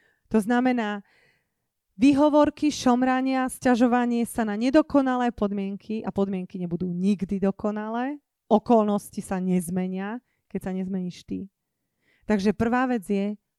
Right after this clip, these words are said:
pracuj s tým, čo máš a z toho vyťaž čo najviac. Pracuj s tým, čo máš.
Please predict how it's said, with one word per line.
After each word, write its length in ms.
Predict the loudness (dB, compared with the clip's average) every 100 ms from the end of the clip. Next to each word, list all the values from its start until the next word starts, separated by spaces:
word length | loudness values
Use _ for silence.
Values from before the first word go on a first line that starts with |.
| -2
pracuj 400 | -2 -2 -2 -4
s 80 |
tým, 240 | -4 -6 -4
čo 160 | -2
máš 400 | -2 -4 -10 -12
a 80 | -12
z 100 | -10 2
toho 280 | 4 6 4
vyťaž 480 | 0 -2 -2 -2 -4
čo 240 | -4 -2
najviac. 520 | -2 -2 -2 -2 -4 -12 -20 -20 _ _ _ _ _ _ _ _ _ 2
Pracuj 400 | 2 0 -2 -2
s 80 | -2
tým, 160 | -6
čo 240 | -4 -4 -2
máš. 480 | -4 -6 -10 -18